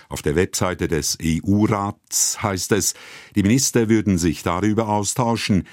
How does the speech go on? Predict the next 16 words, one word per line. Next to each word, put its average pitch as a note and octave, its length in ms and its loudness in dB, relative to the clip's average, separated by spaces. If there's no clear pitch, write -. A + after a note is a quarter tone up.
wie A#2 300 2
künftig A2 720 0
die F2 100 0
Grenzkontrollen F#2 920 -2
auf D2+ 320 -6
koordinierte F2 920 -2
Weise C#2+ 320 -2
gelockert E2 720 0
oder G2 240 -2
aufgehoben E2+ 720 -2
werden D2 320 -2
könnten. F#2 500 -2
Auch C#2+ 220 -10
zu D2 240 -6
dieser F#2+ 420 0
Diskussion D2+ 800 -2